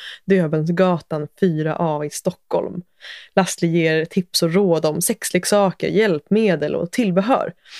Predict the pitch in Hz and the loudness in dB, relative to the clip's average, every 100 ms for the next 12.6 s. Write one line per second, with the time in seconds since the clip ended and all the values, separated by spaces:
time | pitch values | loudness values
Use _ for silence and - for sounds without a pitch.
0 | - - _ 190 180 170 190 185 180 - | -20 -20 _ 2 4 4 4 2 2 2
1 | 254 226 - 160 165 - 175 160 202 185 | 2 2 -2 -4 -2 0 2 2 2 2
2 | - 156 156 170 - 165 165 165 156 160 | 0 -2 -2 -4 -4 -4 -2 -2 -2 -4
3 | 180 180 180 180 - 208 165 - 190 170 | -2 -2 -2 -4 0 0 0 -2 -2 -2
4 | 180 170 175 165 156 180 - 254 _ - | -6 -2 0 0 -2 -4 -4 -6 _ 0
5 | - - - - - - 180 - - _ | 0 -4 -8 -12 -8 -4 -4 -4 -10 _
6 | _ _ - - - _ 214 214 196 180 | _ _ -18 -16 -18 _ 0 2 0 0
7 | 180 170 - 165 - 175 170 165 165 - | 2 2 2 0 2 2 2 0 -4 -6
8 | - 165 165 165 156 - 160 - 165 - | -2 0 2 0 -2 -6 -6 -6 -8 0
9 | 214 262 - 170 165 156 156 156 - - | 2 2 2 2 2 2 0 -2 -4 0
10 | 240 226 170 160 160 156 156 156 - 185 | 2 2 2 0 0 -2 -2 -2 -2 0
11 | 202 - - - - - - 196 190 180 | 0 -4 -10 -16 -18 -18 -2 2 4 4
12 | 175 - 196 185 240 | 2 2 2 2 0